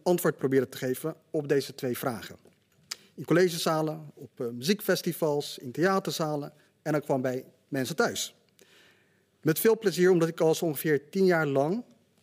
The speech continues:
zelf bezig ben met dit onderwerp, met de vraag of algoritmen kunnen discrimineren. En dus ook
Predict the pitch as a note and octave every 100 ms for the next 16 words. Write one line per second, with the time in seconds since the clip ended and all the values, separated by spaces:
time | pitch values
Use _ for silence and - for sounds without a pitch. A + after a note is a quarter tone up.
0 | _ _ - D#3+ E3+ - E3 D3+ D3+ C#3+
1 | C#3 C3+ - E3+ B2 F#2+ - C3+ C#3 -
2 | D#3+ F3 F#3+ - - E3 C3+ C#3 D#3 D#3+
3 | D#3 D3+ _ _ - E3+ D#3 C3+ - C#3
4 | B2 A#2 F2+ _ _ _ _ - - _
5 | _ _ _ - D#3+ E3 F3 -